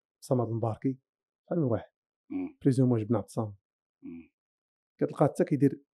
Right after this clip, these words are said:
Speaker 1: واحد وثلاثين، ثلاثين، تسعة وعشرين، كتلقى البيرفورمون-، بيرفورمانس طلعت ليه حتى لتسعة وعشرين، ثلاثين. لان فاش كان عنده اثنين وعشرين، ثلاثة وعشرين، أربعة وعشرين كان عنده لاج، لاج ديال ثمنطاش،
Speaker 2: مم.
Speaker 1: ديال سبعطاش.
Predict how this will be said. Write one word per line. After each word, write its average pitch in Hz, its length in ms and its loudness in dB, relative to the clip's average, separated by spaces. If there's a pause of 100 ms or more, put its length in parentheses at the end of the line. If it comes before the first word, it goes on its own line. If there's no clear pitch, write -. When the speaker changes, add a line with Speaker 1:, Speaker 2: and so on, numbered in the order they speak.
(420)
Speaker 1:
واحد 123 160 -2
وثلاثين، 127 540 -4 (500)
ثلاثين، 127 420 2
تسعة - 160 -4
وعشرين، 131 280 -4
كتلقى 139 240 -8
البيرفورمون-، 147 760 -2 (560)
بيرفورمانس 175 680 4 (800)
طلعت 165 280 6
ليه 190 80 4
حتى - 140 2
لتسعة 214 260 0
وعشرين، 143 300 0
ثلاثين. 120 380 -2 (1040)
لان 165 460 8 (360)
فاش 160 100 0
كان 175 140 4
عنده 160 180 6
اثنين 175 220 8
وعشرين، 165 320 6
ثلاثة 165 200 6
وعشرين، 175 240 4
أربعة 190 140 10
وعشرين 202 240 6
كان 175 100 10
عنده 165 180 6
لاج، 151 240 4
لاج 143 280 0
ديال 180 200 6
ثمنطاش، 123 640 -2
Speaker 2:
مم. 101 340 -6
Speaker 1:
ديال 156 140 4
سبعطاش. 113 560 -2